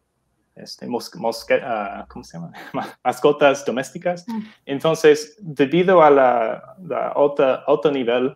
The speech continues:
Speaker 1: de perturbación humana, hay muchas influencias, pues, directas y indirectas que están degradando,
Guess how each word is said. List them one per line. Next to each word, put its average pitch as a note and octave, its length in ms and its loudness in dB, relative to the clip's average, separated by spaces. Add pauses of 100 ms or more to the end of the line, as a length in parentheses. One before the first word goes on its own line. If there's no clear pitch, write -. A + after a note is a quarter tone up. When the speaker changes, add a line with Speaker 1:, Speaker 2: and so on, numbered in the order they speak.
(140)
Speaker 1:
de G#2 240 -4
perturbación A2+ 580 -4
humana, B2+ 460 -6
hay A#2 100 -2
muchas C3 640 -4 (220)
influencias, B2 1040 -4
pues, - 320 -8
directas C#3+ 500 0
y A#2 80 -6
indirectas A#2+ 560 -2
que A2 220 2
están C#3 320 -2
degradando, A#2+ 800 0